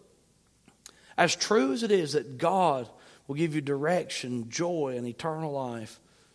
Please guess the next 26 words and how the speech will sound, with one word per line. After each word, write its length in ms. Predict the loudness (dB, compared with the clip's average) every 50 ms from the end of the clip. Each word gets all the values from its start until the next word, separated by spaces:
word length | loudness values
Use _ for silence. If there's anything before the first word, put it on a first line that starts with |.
| _ _ _ _ _ _ _ _ _ _ _ _ -2
for 100 | 0 2
making 440 | 4 4 4 2 0 -2 -4 0
God 500 | 0 2 2 4 2 2 0 -2 -6 -8 -14 -20 _ _ _ _ _ _ _ _ _ _ _ _ _
the 100 | -2 0
Lord 340 | 4 6 8 8 8 8 6
of 80 | 4
your 120 | 0 -2 -4
life, 640 | -4 -4 -6 -6 -8 -10 -12 -12 -14 -16 -18 -20 _ _ _ _ _ _ _ _ _ _ _ _
it 120 | 2 4
is 200 | 4 2 0 -2 -2 0
equally 540 | 2 2 2 2 0 -2 -4 -2 -2 -2
true 440 | -2 -2 -2 -2 -2 -2 -4 -6 -8 -12 -16 -20 _ _ -20 -20 -20 -20 _ _
that 100 | 0 0
if 120 | 2 0
you 100 | 0 2
go 140 | 2 2 0
chasing 440 | 2 0 2 2 2 0 0 -2 -2
after 300 | -4 -4 -2 0 2 4
other 260 | 4 4 2 0 -2
gods, 960 | -6 -6 -4 -4 -2 -2 -2 -4 -4 -6 -8 -10 -10 -8 -8 -8 -8 -8 -12 -18 _ _ _ _ _ _ _ _ _ _ _ _ _ _ _ _ _ _ _ _ _ _ _ _ _ _ _ _ _ _ _ _ _ _ _ _ _ _ _ _ _ _ _
you're 140 | -2 -2
gonna 160 | 0 0 0 0
hurt 160 | -2 -2 -4
yourself. 680 | -6 -8 -8 -8 -8 -6 -8 -8 -10 -14 -18 -20 -20 -20 _ _ _ _ _ _ _ _ _ _ _ _ _ _ _ _ _ _ _ _ _ _ _ _ _ _ _ _ _ _ _ -20 _ _ _ _ _ _ _
Other 280 | 8 8 10 8 6 2
gods. 840 | 2 0 0 0 0 0 -2 -4 -6 -8 -10 -12 -12 -12 -12